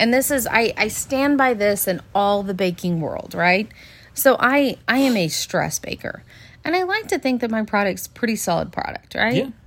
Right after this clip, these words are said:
Speaker 1: Like, I can make some solid ca-, uh, cookies. My cupcakes are pretty solid. I don't find as much joy in doing, like, the cupcakes and cakes as I do my cookies.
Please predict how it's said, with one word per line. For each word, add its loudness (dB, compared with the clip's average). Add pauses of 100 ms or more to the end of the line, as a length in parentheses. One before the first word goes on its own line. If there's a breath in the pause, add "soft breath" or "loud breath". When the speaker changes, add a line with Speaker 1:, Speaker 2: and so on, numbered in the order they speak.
Speaker 1:
Like, -6
I 0
can 0
make 2
some -8
solid -2
ca-, -6
uh, 2 (500)
cookies. -2 (220)
My -6
cupcakes -2
are -4
pretty -4
solid. -2 (540 loud breath)
I 2
don't 0
find 2
as -2
much -6
joy 0
in -2
doing, -2
like, -4
the -8
cupcakes -4
and -2
cakes -2
as -6
I -2
do -4
my -4
cookies. -4